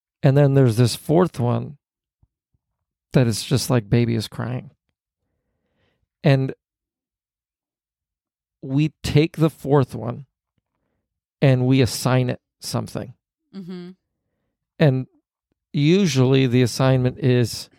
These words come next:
Speaker 1: i-, in deception,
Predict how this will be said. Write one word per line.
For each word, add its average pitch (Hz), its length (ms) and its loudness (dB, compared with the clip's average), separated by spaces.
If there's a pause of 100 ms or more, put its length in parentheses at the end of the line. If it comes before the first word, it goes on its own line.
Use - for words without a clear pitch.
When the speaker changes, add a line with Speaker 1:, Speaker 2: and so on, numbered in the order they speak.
(2500)
Speaker 1:
i-, 143 240 2
in 139 180 2
deception, 143 640 -2